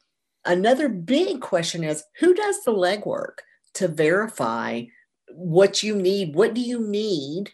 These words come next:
What type of documentation or external verification do you need to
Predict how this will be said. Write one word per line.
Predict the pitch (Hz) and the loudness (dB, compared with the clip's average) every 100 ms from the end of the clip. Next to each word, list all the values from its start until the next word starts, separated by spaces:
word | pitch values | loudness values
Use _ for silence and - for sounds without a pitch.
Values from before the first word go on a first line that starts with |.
| _ | _
What | 175 170 | 2 4
type | 170 175 170 | 0 0 2
of | 156 135 | 2 2
documentation | 135 127 127 131 123 165 165 190 185 | 0 -2 -2 -4 -4 0 0 0 -2
or | 170 - | -4 -2
external | 135 131 - 131 131 | -2 -4 -10 -6 -6
verification | 139 135 131 131 131 - 196 - 190 185 185 - _ 151 | -2 0 0 -4 -8 -2 -2 0 -2 -2 -6 -18 _ -4
do | 208 233 | 2 2
you | 247 254 | 2 2
need | 226 170 165 170 165 - _ - | 2 0 0 0 -2 -8 _ -12
to | - 175 165 156 156 | -2 2 2 2 0